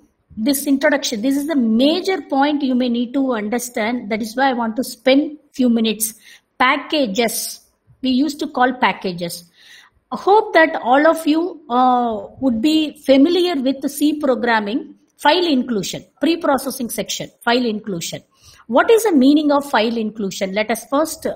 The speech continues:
dive into that deeper. That file inclusion is equivalent to these packages. That's it, number one. You would have studied in your first year or somewhere,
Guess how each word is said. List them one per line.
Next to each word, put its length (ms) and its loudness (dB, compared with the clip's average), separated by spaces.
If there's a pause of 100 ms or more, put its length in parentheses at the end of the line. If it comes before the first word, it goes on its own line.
(160)
dive 280 4
into 240 0
that 440 -2
deeper. 400 -2 (360)
That 280 -2
file 480 2
inclusion 720 2
is 240 -2
equivalent 840 2
to 100 -2
these 160 -2
packages. 640 -4 (160)
That's 300 -2
it, 80 -12 (120)
number 240 0
one. 180 0 (480)
You 160 4
would 120 4
have 120 2
studied 440 2
in 120 -2
your 140 2
first 460 0
year 360 2
or 180 2
somewhere, 640 0